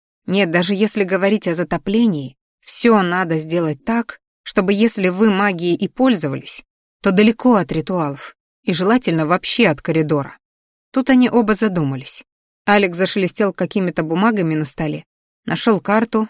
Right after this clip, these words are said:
стал её внимательно разглядывать. «Вообще, вход находится чуть в низине, а дождь идёт уже третий день, но...»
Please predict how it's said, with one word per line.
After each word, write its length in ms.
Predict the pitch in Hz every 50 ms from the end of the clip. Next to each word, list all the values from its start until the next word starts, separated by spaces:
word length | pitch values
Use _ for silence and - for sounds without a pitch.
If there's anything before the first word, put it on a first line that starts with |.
| _ _
стал 340 | - - - - 214 226 262
её 300 | 254 240 233 226 226 233
внимательно 560 | 220 208 190 185 180 185 - - 190 175 165
разглядывать. 800 | 160 165 165 - 165 151 151 147 143 135 139 - - - - - _ _ _ _ _ _ _ _ _ _ -
«Вообще, 840 | - 156 156 156 156 156 - - - - 240 240 233 220 196 170 - - _ - 233 247
вход 320 | - - - - 226 220 -
находится 680 | 202 196 185 - 220 208 180 185 175 - - 185 160
чуть 420 | - - - 214 190 - - - - -
в 120 | 190 175
низине, 680 | 180 190 196 185 175 190 233 240 208 151 131 - - _ _ _ _ _ _ _ _ _ _
а 120 | - 156 156
дождь 420 | 156 190 233 269 254 - - -
идёт 280 | 202 170 190 233 226 226
уже 200 | 208 190 208 185
третий 460 | - - 190 208 208 - - 202 185
день, 440 | 165 170 202 233 226 165 143 139 139
но...» 400 | 143 147 147 147 147 143 143